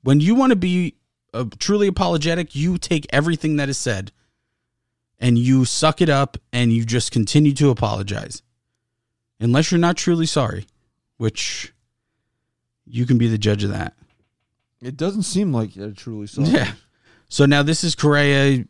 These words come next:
Speaker 1: apologizing, and he's kinda, I guess he's asked about Beltran, uh, Carlos Beltran, and he, um, he was very defensive for him.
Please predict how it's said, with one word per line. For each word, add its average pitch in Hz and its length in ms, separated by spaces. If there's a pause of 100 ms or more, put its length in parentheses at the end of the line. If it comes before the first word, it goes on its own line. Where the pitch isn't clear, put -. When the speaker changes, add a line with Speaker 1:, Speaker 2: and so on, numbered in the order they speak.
(140)
Speaker 1:
apologizing, 123 880
and 117 120
he's 113 140
kinda, 143 340 (240)
I 120 120
guess 131 180
he's 117 140
asked 120 240
about 107 260
Beltran, 127 600 (840)
uh, 101 440 (1300)
Carlos 123 240
Beltran, 123 460
and 110 220
he, 110 300
um, 104 420 (380)
he 135 120
was 123 140
very 120 540
defensive 120 800 (260)
for 127 160
him. 135 300